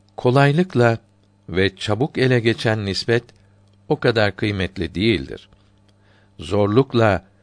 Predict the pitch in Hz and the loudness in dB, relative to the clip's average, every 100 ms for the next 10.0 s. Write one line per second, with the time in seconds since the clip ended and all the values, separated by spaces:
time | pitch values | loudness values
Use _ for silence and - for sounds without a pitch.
0 | _ - 73 90 80 101 107 156 - 135 | _ -12 -6 -4 -4 -2 2 0 2 2
1 | 120 117 117 110 117 113 76 73 - 76 | 2 2 0 0 0 0 -6 -8 -8 -8
2 | 69 62 - _ _ _ _ _ _ _ | -8 -10 -12 _ _ _ _ _ _ _
3 | _ _ _ 170 165 127 - - _ _ | _ _ _ 0 4 4 2 -6 _ _
4 | _ - 104 98 98 82 _ _ _ _ | _ 0 2 2 0 -6 _ _ _ _
5 | - 107 98 101 92 85 98 127 135 151 | -2 -2 0 0 2 0 0 0 -2 -2
6 | 151 - _ _ _ _ 160 131 107 110 | -4 -6 _ _ _ _ 0 0 0 -4
7 | 92 - 78 80 71 57 - - - _ | -4 -4 -6 -6 -8 -12 -14 -16 -18 _
8 | _ _ _ _ _ - 104 117 - 117 | _ _ _ _ _ -4 2 4 2 0
9 | 117 90 101 127 120 110 104 - 123 | 0 0 -4 -2 0 0 -2 0 0